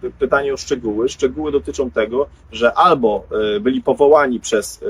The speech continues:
e, K R S za czasów naszych rządów, albo podpisali listy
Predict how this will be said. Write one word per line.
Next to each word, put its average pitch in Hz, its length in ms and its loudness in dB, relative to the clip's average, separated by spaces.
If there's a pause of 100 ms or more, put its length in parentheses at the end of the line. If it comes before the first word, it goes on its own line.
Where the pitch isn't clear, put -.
(380)
e, 98 40 -10
K 127 160 4
R 123 160 4
S 135 140 0
za 117 120 0
czasów 123 260 -2
naszych 117 260 -4
rządów, 98 340 -14 (640)
albo 170 180 2
podpisali 170 540 0
listy 180 480 -2